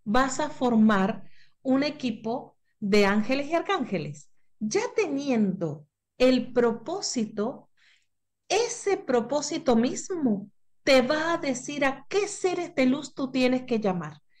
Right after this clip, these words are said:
a qué seres de luz tú tienes que recurrir. Por ejemplo, tal vez estás completamente estancado. Hay personas que están estancadas, pero en todo. Van a iniciar esto, se les bloquea. Bueno,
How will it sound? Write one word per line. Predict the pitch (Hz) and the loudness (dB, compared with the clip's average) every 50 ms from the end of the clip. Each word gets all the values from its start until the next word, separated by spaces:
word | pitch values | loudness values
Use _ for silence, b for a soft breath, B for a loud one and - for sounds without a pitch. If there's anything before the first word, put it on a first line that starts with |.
| b b b b b b b b b - | b b b b b b b b b -2
a | 254 269 262 - | 0 0 0 0
qué | - 359 359 | -2 -2 -2
seres | - - 359 349 339 330 285 - | -2 -2 -2 -2 -2 -2 0 2
de | 269 247 | 2 4
luz | 247 269 277 - - - | 4 2 0 -4 -6 -6
tú | 320 294 262 | -6 -4 -2
tienes | - 262 262 262 262 269 269 262 - - | 0 2 4 4 6 4 2 0 -4 -2
que | - 247 | 0 2
recurrir. | 226 220 220 208 208 214 190 175 185 175 156 156 - _ _ _ _ _ - | 2 2 2 0 0 0 -2 0 -2 -2 -4 -6 -10 _ _ _ _ _ 0
Por | 247 240 233 | 4 4 4
ejemplo, | 233 220 226 254 226 196 180 180 - - 160 160 156 - - b b b b b b b b b b - | 4 4 2 2 2 2 2 0 -2 -6 -8 -8 -10 -12 -14 b b b b b b b b b b -2
tal | 302 311 330 320 | 0 0 0 0
vez | 330 349 339 339 - | -4 -6 -8 -8 -8
estás | 339 - - - - 277 269 294 - - - - - - - | -10 -10 -10 -6 -4 -2 -2 -2 -4 -10 -14 -16 -18 -8 -2
completamente | - 247 226 220 214 - - 277 277 285 285 294 - - 285 277 254 240 240 247 254 254 - - 269 | 2 4 6 6 6 4 2 2 2 2 0 -2 -4 -2 0 2 2 2 2 2 0 0 -2 -4 -6
estancado. | 254 - - - 226 214 208 202 202 160 156 147 127 156 - - - - b b b b b | -6 -6 -4 -2 0 0 0 0 -2 -2 -4 -4 -6 -8 -12 -14 -16 -20 b b b b b
Hay | b 233 285 320 | b 0 0 0
personas | - - 311 294 - - - 294 285 302 302 320 339 330 - - | 0 0 0 0 0 0 -2 -2 -2 -2 -2 -4 -8 -8 -10 -8
que | - 247 | -6 -6
están | 220 - - 269 269 285 | -4 -2 0 0 0 0
estancadas, | 294 - - 269 247 233 - 269 285 - - - | -2 -4 -2 0 0 0 0 0 -2 -2 -4 -2
pero | - 311 262 240 208 190 | 0 2 4 4 4 4
en | 175 175 175 - | 2 0 0 2
todo. | - 247 208 185 185 147 139 - b b b b b - | 2 4 4 4 2 -2 -6 -8 b b b b b 0
Van | 285 330 339 339 | 2 4 4 4
a | 320 302 | 2 2
iniciar | 285 262 240 233 220 - 254 233 233 262 | 2 2 2 2 0 0 0 2 2 2
esto, | 349 - - - - 440 - - - _ | 0 -2 -6 -8 -10 -10 -10 -12 -18 _
se | - - - 254 226 220 | -16 -6 0 2 2 4
les | 214 208 208 | 2 2 2
bloquea. | 208 196 190 196 - 180 127 - - - - _ - - | 2 0 0 0 -2 -8 -8 -10 -12 -16 -20 _ -12 -4
Bueno, | 214 226 208 180 160 147 - - | 0 2 2 2 2 -2 -6 -10